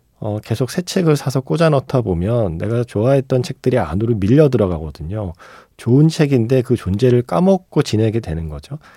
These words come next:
그러다 가끔 한번 책장을 이렇게 정리하면서 다시 좀 꺼내보면 그 좋은 책들을 재발견하는 그런 순간들이 있는 것처럼 노래도 그렇잖아요. 그래서 역대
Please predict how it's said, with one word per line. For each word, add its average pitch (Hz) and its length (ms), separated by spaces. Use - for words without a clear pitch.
그러다 170 360
가끔 - 460
한번 135 280
책장을 151 460
이렇게 101 640
정리하면서 101 1200
다시 - 240
좀 107 120
꺼내보면 92 960
그 - 140
좋은 107 280
책들을 113 560
재발견하는 98 1000
그런 87 200
순간들이 131 480
있는 82 200
것처럼 110 520
노래도 139 380
그렇잖아요. 85 640
그래서 - 540
역대 87 640